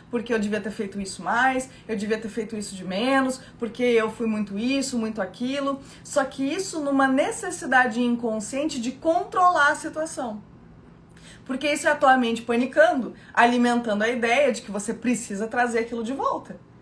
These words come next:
Você precisa daquilo pra sentir aquelas coisas. Então você vai, de to-, a todo custo, tentar controlar isso pra trazer isso de volta. E aí você começa a se autoculpabilizar.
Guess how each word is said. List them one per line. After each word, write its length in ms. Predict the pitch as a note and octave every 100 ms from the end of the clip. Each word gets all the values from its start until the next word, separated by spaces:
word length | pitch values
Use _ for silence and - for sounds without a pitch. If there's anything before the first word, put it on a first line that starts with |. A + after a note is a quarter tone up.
| - -
Você 180 | G3 A3+
precisa 420 | - A3 D4 E4
daquilo 460 | C4 G#3 - F#4+ F#4+
pra 180 | C4+
sentir 460 | B3+ C4+ A#3+ A#3 D#4
aquelas 380 | C#4 A#3+ G#3+ -
coisas. 540 | G3+ E3 D#3 - - - - - - -
Então 240 | G#3 B3
você 240 | D#4 -
vai, 300 | A#3+ C#4 C#4 - - - G#3+
de 180 | G#3+
to-, 280 | B3 - G4 -
a 80 |
todo 320 | B3 G#4 A#4 -
custo, 460 | D4+ G4+ G4+ D4
tentar 720 | - D#4 D4 C#4 - E4+ F4
controlar 720 | F#4+ F4 E4+ E4+ D4+ D4 F4 D#4+
isso 320 | E4 - B3+
pra 180 | C#4+ C#4+
trazer 340 | D4 B3+ C#4
isso 160 | C4+ C4+
de 100 | D4
volta. 400 | C#4 B3 A#3+ A#3+
E 100 | B3
aí 80 | B3+
você 220 | C4+ C#4+
começa 400 | C#4+ C4+ D#4 D#4+
a 40 |
se 280 | D#4 D#4 B3+ -
autoculpabilizar. 1040 | C#4 A4+ - F#4+ D4+ B3+ A#3 A3 F#3 D#3